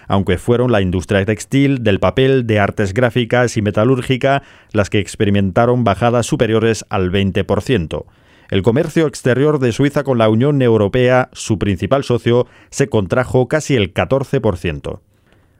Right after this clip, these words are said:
Las exportaciones de relojes valoradas en mil quinientos millones de francos cayeron el quince coma tres por ciento en noviembre con respecto al mismo periodo de dos mil siete.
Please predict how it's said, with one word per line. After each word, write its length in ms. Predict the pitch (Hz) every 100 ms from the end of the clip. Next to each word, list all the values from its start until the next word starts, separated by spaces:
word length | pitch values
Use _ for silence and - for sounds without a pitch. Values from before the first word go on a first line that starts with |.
| _
Las 220 | 104 117
exportaciones 800 | 135 - 131 120 123 160 165 120
de 100 | 131
relojes 580 | 151 123 135 135 147 117
valoradas 600 | 117 107 107 123 127 123
en 340 | 127 113 110 -
mil 360 | 135 160 160 160
quinientos 600 | 113 117 151 151 143 113
millones 340 | 110 131 123
de 140 | 104
francos 480 | 113 117 107 120 117
cayeron 500 | - 101 117 143 143
el 200 | 110 95
quince 340 | - 165 165 165
coma 220 | 107 95
tres 180 | 131 -
por 160 | 113
ciento 300 | 104 127 123
en 60 | 113
noviembre 460 | 101 104 123 120 113
con 200 | 120 107
respecto 540 | 101 - - - 131
al 180 | 104 101
mismo 260 | 135 143
periodo 480 | 120 104 117 123 120
de 160 | 101 90
dos 220 | 110 113
mil 160 | 123 113
siete. 480 | 147 127 85 76